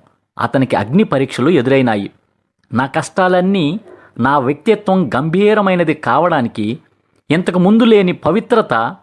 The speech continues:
నాలో మొగ్గ తొడగడానికే కదా సంభవించాయి. కారు చీకటి వల్ల, కన్నీళ్ల వల్ల, మరణం వల్ల నేను మహిమను సంతరించుకున్నాను. నా మధుర ఫలం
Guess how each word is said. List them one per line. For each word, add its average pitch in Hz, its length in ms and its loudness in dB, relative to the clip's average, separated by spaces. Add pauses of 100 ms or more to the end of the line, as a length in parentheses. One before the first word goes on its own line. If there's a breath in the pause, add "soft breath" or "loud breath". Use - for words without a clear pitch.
(100)
నాలో 139 340 0
మొగ్గ 113 320 -2
తొడగడానికే 143 680 -2
కదా 123 360 -2 (300)
సంభవించాయి. 123 800 -2 (720)
కారు 214 280 2
చీకటి 214 420 -2
వల్ల, 160 480 0 (120)
కన్నీళ్ల 175 400 2
వల్ల, 160 440 0
మరణం 135 520 -2
వల్ల 151 380 0 (460 soft breath)
నేను 156 240 2
మహిమను 165 440 2
సంతరించుకున్నాను. 160 920 -2 (1120)
నా 135 200 2
మధుర 139 420 0
ఫలం 135 500 -2